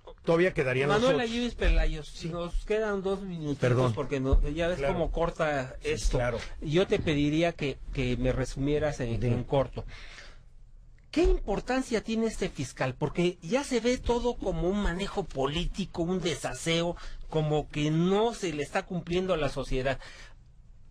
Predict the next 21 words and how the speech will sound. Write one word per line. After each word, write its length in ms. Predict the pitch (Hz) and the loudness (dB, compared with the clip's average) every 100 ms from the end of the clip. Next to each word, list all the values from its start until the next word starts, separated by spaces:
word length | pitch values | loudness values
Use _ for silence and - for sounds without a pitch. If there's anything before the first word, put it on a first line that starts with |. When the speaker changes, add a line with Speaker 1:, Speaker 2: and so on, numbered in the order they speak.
| - - - - | -20 -20 -10 -2
Speaker 2:
A 120 | 185 | 2
los, 720 | 185 185 180 185 175 - - | 6 6 6 4 -2 -6 -2
eh, 480 | 196 175 170 165 175 - - | 0 2 2 0 -2 -8 -10
Juan 260 | - 254 | 2 2
Pueblo, 580 | 262 233 233 220 196 170 - - | 4 2 2 2 0 -2 -12 -14
Speaker 1:
Sí. 160 | - 110 | -8 -6
Speaker 2:
a 120 | 147 151 | -2 0
los 240 | 151 151 | 0 2
de 80 | 160 | 0
a 100 | 156 | 0
pie, 300 | 196 196 208 | 2 2 2
Speaker 1:
Como 240 | 135 123 | 0 2
yo. 180 | 123 120 - - - - | 2 0 -4 -14 -12 -2
Speaker 2:
eh, 240 | 156 156 175 - - - - - - | 0 2 0 -10 -14 -14 -16 -20 -6
¿en 140 | 185 202 | -2 0
qué 120 | 262 | 2
nos 160 | 262 214 | 4 2
beneficia 600 | 180 170 - 208 - 139 | 2 2 2 2 -2 -6
el 80 | |
fiscal? 320 | - 117 - - - - - - - - - - - - - - - | -8 -10 -10 -12 -12 -10 -8 -10 -10 -10 -10 -4 -4 -2 -2 -2 2
Speaker 1:
Hay, 300 | 165 185 | 4 4